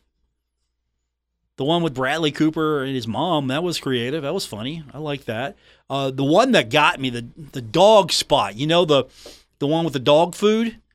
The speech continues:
and it shows this puppy and this little girl, and the, they're growing up together. And now she had a child of her own, and the dog still there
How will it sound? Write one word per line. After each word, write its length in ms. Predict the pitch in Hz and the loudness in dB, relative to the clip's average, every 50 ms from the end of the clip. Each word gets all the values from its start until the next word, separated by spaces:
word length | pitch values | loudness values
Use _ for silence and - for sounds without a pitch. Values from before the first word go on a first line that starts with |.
| _ _ _ _ _ _ _ _ _ _ _ _ _ _ _ _ _ _ _ - | _ _ _ _ _ _ _ _ _ _ _ _ _ _ _ _ _ _ _ 2
and 400 | 147 147 147 147 139 139 131 - | 2 4 4 2 2 0 -4 -6
it 140 | - 151 - | -6 -4 -2
shows 520 | - - - 185 170 170 170 160 147 - | 0 2 4 4 6 4 4 2 0 -2
this 140 | - 135 - | -6 -6 -6
puppy 480 | - - - 185 196 - 214 208 208 202 | -4 -2 0 0 0 0 -2 0 0 2
and 100 | 165 147 | 0 0
this 140 | 143 - | -2 -2
little 160 | 156 156 151 135 | -2 -4 -4 -4
girl, 500 | 117 135 135 139 160 190 208 240 226 196 _ _ _ - | -4 -4 -2 0 0 0 -2 -4 -8 -12 _ _ _ -4
and 420 | 143 131 135 139 135 120 127 127 127 120 | -2 -2 -2 -4 -6 -8 -12 -16 -10 -6
the, 160 | 135 127 117 - - | -6 -6 -6 -8 -8
they're 140 | 135 143 131 | -6 -6 -4
growing 480 | 113 127 147 160 165 165 156 143 131 | -2 2 4 4 6 6 4 4 4
up 180 | 139 160 156 - | 2 2 0 0
together. 540 | 175 170 147 170 165 170 196 220 269 269 - _ _ _ _ _ _ _ _ _ _ _ - | -2 0 2 2 0 2 0 -4 -6 -8 -12 _ _ _ _ _ _ _ _ _ _ _ -2
And 240 | 139 143 143 143 143 | 2 2 2 2 2
now 200 | 147 160 160 170 | 2 2 2 4
she 360 | 160 - - 170 170 185 185 | 2 2 0 0 -2 -2 -4
had 340 | 180 - 190 180 185 190 190 | -4 -2 -2 0 0 0 0
a 80 | 190 180 | -2 -2
child 460 | - - 180 151 156 175 185 190 185 | -2 -2 0 0 0 2 2 2 2
of 80 | 170 160 | 0 0
her 120 | 170 160 | 0 0
own, 380 | 147 151 175 208 226 220 202 165 | 2 2 2 2 0 0 -2 -2
and 260 | 143 143 139 117 104 | -4 -4 -6 -8 -8
the 100 | 131 127 | -10 -8
dog 480 | 120 131 143 151 165 202 220 202 - - _ _ _ _ _ _ | -2 0 2 4 4 4 2 0 -4 -12 _ _ _ _ _ _
still 560 | - - - - - - - 160 185 190 190 | -10 -8 -6 -6 -4 -2 0 0 2 2 2
there 420 | 156 160 156 170 196 220 233 240 | 4 4 4 4 4 2 0 -2